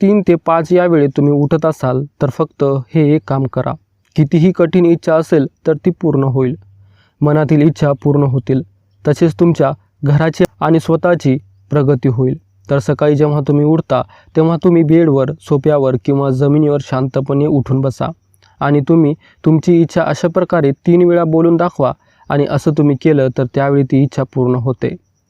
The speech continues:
तुमची जी काही इच्छा असेल, मग ती अनेक गोष्टीची इच्छा असू शकते. नात्यासाठी असो, नोकरीसाठी असो,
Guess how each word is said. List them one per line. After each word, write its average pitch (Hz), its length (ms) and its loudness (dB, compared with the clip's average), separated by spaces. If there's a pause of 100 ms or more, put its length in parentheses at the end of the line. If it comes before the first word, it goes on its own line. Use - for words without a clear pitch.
(180)
तुमची 139 240 2
जी 139 140 0
काही 160 280 0
इच्छा 160 220 -2
असेल, 175 280 0 (280)
मग 165 140 2
ती 202 160 2
अनेक 180 280 2
गोष्टीची 170 520 2
इच्छा 151 220 -2
असू 143 200 -2
शकते. 127 380 -2 (300)
नात्यासाठी 143 560 0
असो, 151 340 0 (280)
नोकरीसाठी 170 640 0
असो, 170 300 0